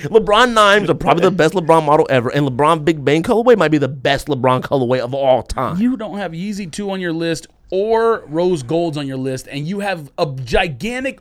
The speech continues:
Speaker 2: orange balloon on your list.
Speaker 1: Do not call it a gigantic orange
Speaker 2: <laughs>
Speaker 1: balloon today. Today, it's a gigantic orange
Speaker 2: What the
Speaker 1: balloon.
Speaker 2: We're doing the list today.
Speaker 1: In two thousand twelve, this is about how we felt. I don't care what it is today. A Yeezy two,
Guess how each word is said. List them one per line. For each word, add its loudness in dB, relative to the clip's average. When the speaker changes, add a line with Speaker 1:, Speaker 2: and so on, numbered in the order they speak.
Speaker 2:
orange -2
balloon 0
on -2
your 0
list. -2
Speaker 1:
Do 4
not 2
call 4
it 2
a 0
gigantic -2
orange 0
Speaker 2:
<laughs> -
Speaker 1:
balloon 0
today. 4
Today, 4
it's 2
a 0
gigantic 2
orange 4
Speaker 2:
What 4
the 6
Speaker 1:
balloon. 4
Speaker 2:
We're 6
doing 8
the 2
list 4
today. 8
Speaker 1:
In 0
two 4
thousand 4
twelve, 4
this 4
is -8
about 6
how 8
we 6
felt. 0
I 0
don't 2
care 6
what 2
it 0
is 2
today. 4
A 0
Yeezy -4
two, 4